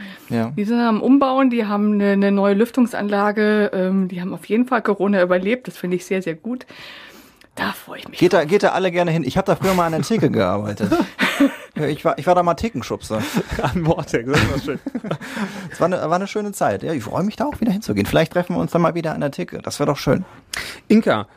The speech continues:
Speaker 3: wir würden dir gerne noch die einmalige Chance bieten, dass du uns verrätst, warum, ich hab eben schon gefragt, warum sollten wir Volt wählen? Wir gehen noch eine Ebene weiter. Warum sollten wir dich bei dieser Bundestagswahl wählen für den Bundestag,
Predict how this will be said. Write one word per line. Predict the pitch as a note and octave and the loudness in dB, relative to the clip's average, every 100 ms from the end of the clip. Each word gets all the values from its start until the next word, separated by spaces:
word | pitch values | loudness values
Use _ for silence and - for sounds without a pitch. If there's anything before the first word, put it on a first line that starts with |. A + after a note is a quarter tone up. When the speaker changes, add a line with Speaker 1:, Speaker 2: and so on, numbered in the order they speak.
| _ | _
Speaker 3:
wir | C#3+ F3 G3 D#3+ | -2 2 4 2
würden | G#3+ A#3 | 0 2
dir | E3+ | 4
gerne | F#3 F3 | 4 4
noch | D#3+ D3 - | 4 2 -2
die | - C3+ C3 - | 2 4 4 4
einmalige | D#3+ E3 C3+ C3+ | 2 2 2 2
Chance | C3+ D3+ D#3+ - | 0 0 -2 -2
bieten, | C#3 B2 B2 A2 - | 2 2 2 0 2
dass | A#2 A#2+ - | -2 -4 -2
du | B2+ | -2
uns | - C3 - | 2 2 2
verrätst, | C3 A#2+ B2 B2+ - - | 0 2 0 -2 -8 -6
warum, | A#2 C#3 D3 C3+ F#3 G3+ - _ | -2 -2 0 2 0 -4 -10 _
ich | - | -6
hab | - | -4
eben | - B2+ | -2 -2
schon | C3 | -2
gefragt, | A#2+ - A2 | -4 -4 -4
warum | A2 G#2 A2+ | -2 -2 -2
sollten | A2 G#2 | -2 -2
wir | G#2+ F#2+ | -2 2
Volt | G2 C3+ D3+ | 2 2 2
wählen? | E3 F3+ G3 | 2 2 0
Wir | C#3 A2 | -2 0
gehen | A2+ | 2
noch | A2 G#2+ | 2 0
eine | A#2+ - | 0 2
Ebene | C#3+ B2+ A2 G#2+ - | 2 2 2 0 -4
weiter. | G#2 A2 C3 E3 F#3+ - _ | -4 -2 0 0 -2 -12 _
Warum | A#2+ D3 D#3+ | -2 0 0
sollten | C#3 C3+ C#3 | 2 2 2
wir | B2+ | 0
dich | B2 C3+ - | 4 2 0
bei | - A#2 | -2 0
dieser | A#2+ A#2+ | 2 2
Bundestagswahl | C3 C#3+ B2+ - - E2 - F2 G2+ G2 - _ _ | 4 2 0 -4 -8 -8 -6 -4 -2 -4 -10 _ _
wählen | A#2+ A2+ G2 F#2 - | 0 0 -2 -6 -12
für | - D3 C3 - _ | 2 4 4 0 _
den | B2 | 2
Bundestag, | B2 C3+ - C3 A#2 | 4 4 2 0 0